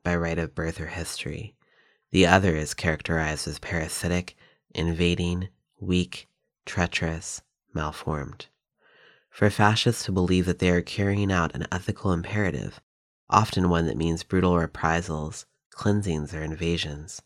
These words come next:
they must believe they are acting in accordance with their superior nature, carrying out a responsibility not only to themselves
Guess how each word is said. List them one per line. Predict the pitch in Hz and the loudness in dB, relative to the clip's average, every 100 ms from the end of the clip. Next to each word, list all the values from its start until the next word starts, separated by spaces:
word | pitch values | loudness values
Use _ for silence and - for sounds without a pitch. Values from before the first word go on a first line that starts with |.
| _ _ _ _ _ | _ _ _ _ _
they | - 98 | 4 8
must | 110 107 - | 8 6 4
believe | 107 107 95 | 6 6 4
they | 90 | 2
are | - | 2
acting | 90 92 - | 0 -2 -2
in | 92 82 | -2 -4
accordance | - 95 90 92 - | -2 0 2 0 -6
with | - | -8
their | 82 | -8
superior | - - - 101 101 92 | -6 -8 -2 0 2 0
nature, | 90 90 90 - - - _ - _ - | 0 0 -2 -6 -8 -12 _ -20 _ -4
carrying | - 110 120 113 | 6 8 10 8
out | 98 87 | 8 6
a | |
responsibility | 82 - 87 90 90 87 87 82 | 2 2 2 2 2 2 4 4
not | 85 82 | 2 2
only | - 95 107 | 2 4 2
to | - | 2
themselves | 90 82 - 95 85 67 65 | 0 0 2 4 4 2 -4